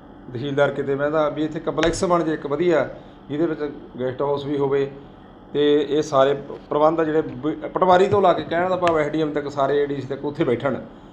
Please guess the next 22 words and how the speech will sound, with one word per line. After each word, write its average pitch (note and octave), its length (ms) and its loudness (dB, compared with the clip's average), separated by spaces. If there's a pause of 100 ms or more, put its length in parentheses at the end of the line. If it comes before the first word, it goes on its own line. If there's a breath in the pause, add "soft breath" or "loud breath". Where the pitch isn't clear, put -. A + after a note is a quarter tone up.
(220 loud breath)
ਇਹ D#3+ 100 2
ਮੇਰਾ D#3 480 4 (160)
ਆਉਣ C3+ 120 2
ਵਾਲੇ C#3 160 2
ਸਮੇਂ C3 240 -4
ਦੇ C3 60 -2
ਵਿੱਚ C3 160 -6
ਕੰਮ A#2 260 -6
ਕਰਾਉਣ A#2 280 -6
ਦਾ A#2 80 -4
ਪੂਰਾ A2+ 480 -4
ਇਹ A#2 180 -6
ਹਿੱਸਾ A#2+ 300 -4
ਵਾ। C#3+ 160 -2 (280 loud breath)
ਮਾਣਯੋਗ C#3+ 300 0
ਮੁੱਖ C#3+ 220 -6
ਮੰਤਰੀ D3+ 280 -2
ਸਾਹਿਬ D#3 240 0
ਜਵਾਬ C3+ 340 0
ਦਿੰਦੇ C3 260 0
ਨਹੀਂ D3 120 0
ਹੈਗੇ। E3 220 0